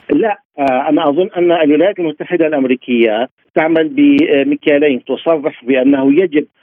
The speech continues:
عزل المدنيين عن الاستهدافات، وأنه يجب أن يكون هناك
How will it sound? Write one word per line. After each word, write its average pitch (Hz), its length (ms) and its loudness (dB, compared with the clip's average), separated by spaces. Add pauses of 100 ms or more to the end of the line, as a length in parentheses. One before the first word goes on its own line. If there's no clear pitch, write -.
عزل 147 360 0
المدنيين 135 760 2
عن 127 160 -2
الاستهدافات، 123 1120 -2
وأنه 131 640 0 (360)
يجب 151 260 0
أن 127 120 0
يكون 139 260 -2
هناك 143 240 0